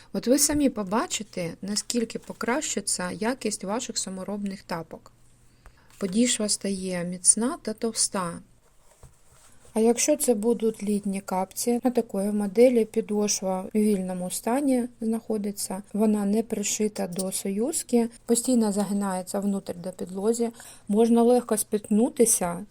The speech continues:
та літити, як літачок, ото через усю кімнату, поки не зупинитесь підборіддям об підвіконня.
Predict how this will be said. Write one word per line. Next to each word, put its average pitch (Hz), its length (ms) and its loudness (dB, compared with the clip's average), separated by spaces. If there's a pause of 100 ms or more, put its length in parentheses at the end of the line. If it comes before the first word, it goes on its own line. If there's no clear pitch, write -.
та 202 160 0
літити, 220 440 0
як 202 280 0
літачок, 220 520 0
ото 208 300 -4 (180)
через 202 440 -4
усю 214 280 2
кімнату, 196 720 -6 (220)
поки 247 240 6
не 233 120 6
зупинитесь 226 600 2
підборіддям 220 640 0
об 202 80 0
підвіконня. 185 800 -6